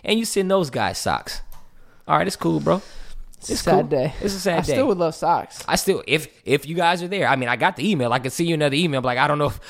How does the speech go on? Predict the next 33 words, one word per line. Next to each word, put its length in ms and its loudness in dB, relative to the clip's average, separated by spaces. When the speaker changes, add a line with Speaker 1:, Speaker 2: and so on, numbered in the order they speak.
Speaker 1:
if 80 -10
you 60 2
got 140 4
the 60 -4
names 280 0
mixed 220 -2
up. 120 2
I 40 4
know 160 2
Dan 320 2
and 100 -2
John 280 2
kinda 240 0
sound 220 0
like 200 0
David 300 2
and, 220 0
and 140 -2
Damon. 360 2
I 100 4
get 220 4
it. 180 -4
You 140 -4
know 80 2
what 80 4
I'm 80 -2
saying? 340 0
Nate 440 2
kinda 240 0
sounds 300 0
like 300 0
J 200 0
P. 260 0